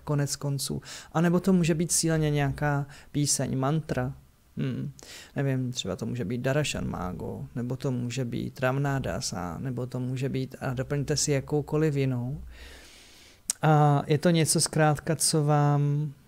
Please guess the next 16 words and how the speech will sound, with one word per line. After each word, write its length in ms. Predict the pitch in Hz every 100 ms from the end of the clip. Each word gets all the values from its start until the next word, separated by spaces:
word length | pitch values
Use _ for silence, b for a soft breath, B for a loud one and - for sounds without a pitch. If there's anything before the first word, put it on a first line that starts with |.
| -
jako 220 | 151 143 160
přijde 840 | - - 147 143 151 151 151 165 b b b _ - -
intuitivně, 640 | 151 143 156 151 147 156
nebo 160 | 151 147
na 100 | 147
co 160 | -
narazíte, 760 | 151 131 131 131 139 135 147 143
anebo 320 | 143 143 151
co 160 | 147 147
se 120 | -
vám 240 | 151 151
ráno 380 | 143 139 156 151
vybaví, 440 | 135 131 139 139 135
když 260 | 135 135
se 140 | - 143
probudíte. 760 | 135 123 135 123 127 - 120